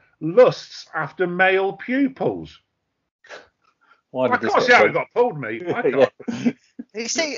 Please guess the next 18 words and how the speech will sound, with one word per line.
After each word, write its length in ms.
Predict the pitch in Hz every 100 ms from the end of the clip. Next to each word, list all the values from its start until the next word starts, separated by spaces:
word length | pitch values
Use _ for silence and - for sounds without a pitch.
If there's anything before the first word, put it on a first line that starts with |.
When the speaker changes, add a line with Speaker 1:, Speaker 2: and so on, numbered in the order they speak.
| -
Speaker 3:
now 180 | 226 233
I, 280 | 262 277 -
I 140 | 220 285
remember, 480 | 277 247 254 240 -
I 120 | 202
remember 560 | 233 233 240 233 185 139
it 120 | - _ 180
being 240 | 165 156
on, 240 | 175 120 - _ _ _
and 100 | 147
I 80 | 147
remember 280 | 156 185 175
watching 600 | 165 180 - 170 120 120 - _ _ _ _ _
it, 140 | 147 -
one 200 | 131 147
of 80 | 143
the 120 | 147
episodes, 680 | 151 156 - 113 107 -